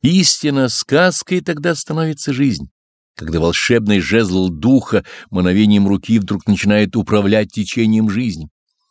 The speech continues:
Так согласованность сущности всего микрокосма духа приводит к трехпланному согласованию жизни во всех ее проявлениях.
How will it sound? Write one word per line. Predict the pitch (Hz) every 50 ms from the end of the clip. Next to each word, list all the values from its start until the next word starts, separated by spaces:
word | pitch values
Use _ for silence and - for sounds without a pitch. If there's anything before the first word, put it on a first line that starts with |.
| _ _ _ _ _ _ _ _ _ _ _ _ _ _ -
Так | - 113 120 117 107 -
согласованность | - - 113 107 107 110 104 98 - 117 117 110 107 107 107 98 -
сущности | - - - - 95 - - - 165 160 143 - - 151 135
всего | 110 - - 131 131 127
микрокосма | 123 117 110 - 120 104 - - 107 101 - - 92 90 87
духа | 80 92 92 - - - - - - - -
приводит | - 90 90 90 95 95 95 92 - _ _ _ _
к | - 90
трехпланному | - - 110 101 98 - - - - 98 95 107 123 127 127 127 127 123 127 123 123 123 123 113
согласованию | - - 131 113 110 107 98 - - 104 104 104 104 101 98 92
жизни | 80 85 95 90 76 82 85 82 _ _ _ _ _ _ _ _ _ _ _ _
во | - 80 82 80
всех | - - - - - 127 135 131 -
ее | 113 113 117
проявлениях. | - - 107 104 95 92 95 92 82 82 - -